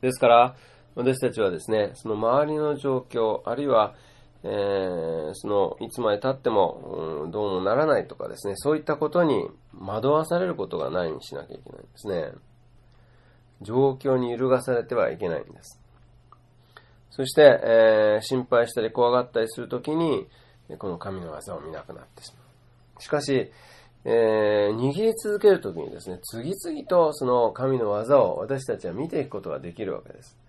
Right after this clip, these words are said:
えー、感謝の証にしても、もう次々と出てきています。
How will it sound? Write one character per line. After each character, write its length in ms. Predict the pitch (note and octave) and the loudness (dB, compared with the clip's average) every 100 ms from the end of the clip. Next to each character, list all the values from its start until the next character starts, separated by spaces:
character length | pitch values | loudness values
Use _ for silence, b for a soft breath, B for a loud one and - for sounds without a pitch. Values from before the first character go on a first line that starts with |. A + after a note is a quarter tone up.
| b b b b b b _ _ | b b b b b b _ _
え 80 | A#2+ | -12
ー、 40 | A2+ | 2
感 220 | D3 C#3 | 4 4
謝 100 | B2+ | 4
の 100 | G#2+ | 2
証 300 | G#2+ A2+ A#2 | 2 -2 -2
に 120 | A2+ | -8
し 100 | - | -6
て 80 | A#2 | -2
も、 380 | A2+ A#2 G2+ - - | 4 6 4 0 -10
も 140 | A2 | -6
う 60 | D3 | -6
次 260 | - E3+ G3 | -6 -6 -2
々 240 | F#3 D#3+ | -2 0
と 140 | A#2 G#2 | -2 -2
出 100 | G#2 | -4
て 140 | F#2 | -6
き 80 | - | -8
て 80 | - | -12
い 60 | |
ま 120 | - | -12
す。 200 | - - | -20 -20